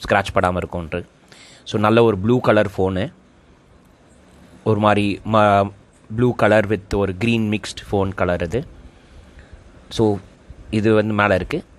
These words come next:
நெக்ஸ்ட் வந்து உள்ளார பாக்ஸில் வந்து சார்ஜர் இருக்கு. C type சார்ஜர் அவங்க கொடுத்துருக்காங்க. ஃபைவ் வோல்ட் C type சார்ஜர். So, அதுல பார்த்தீங்கன்னா, உள்ளார வந்து அந்த தின் சைடு தான் உள்ளார போகும். So, அது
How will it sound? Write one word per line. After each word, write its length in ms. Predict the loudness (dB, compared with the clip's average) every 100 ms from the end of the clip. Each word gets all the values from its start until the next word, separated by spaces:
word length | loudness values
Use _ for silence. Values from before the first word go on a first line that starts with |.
| _ -6
நெக்ஸ்ட் 260 | -6 -4 -4
வந்து 320 | -4 -2 -2
உள்ளார 380 | -2 -2 0 2
பாக்ஸில் 280 | 2 0 0
வந்து 360 | -4 -4 -6 -8 -2
சார்ஜர் 320 | 0 0 0
இருக்கு. 320 | -4 -4 -8 -10 _ _ _ -20 -20 -4 0
C 100 | 2 4
type 160 | 2 0 -10 _ _ -2
சார்ஜர் 340 | 0 0 -2
அவங்க 180 | -2 -4 -8
கொடுத்துருக்காங்க. 580 | -8 -4 -2 0 -2 -4 _ _ _ 0
ஃபைவ் 160 | 2
வோல்ட் 280 | 4 4 2 -2
C 120 | -2 0
type 120 | -2 -2
சார்ஜர். 300 | -6 -4 -6 -6 _ _ _ _ _ _ _ _ _ _
So, 180 | 2 4
அதுல 200 | 4 2
பார்த்தீங்கன்னா, 580 | 2 0 0 2 0 -2 -4
உள்ளார 280 | 2 4 4
வந்து 200 | 2 -2
அந்த 200 | -2 -4 -6 -20 -2
தின் 200 | 0 2 2
சைடு 200 | 0 2
தான் 140 | 0
உள்ளார 220 | 2 2
போகும். 380 | 0 -4 -4 -6 -8 _ _ -8
So, 200 | 0
அது 100 | 2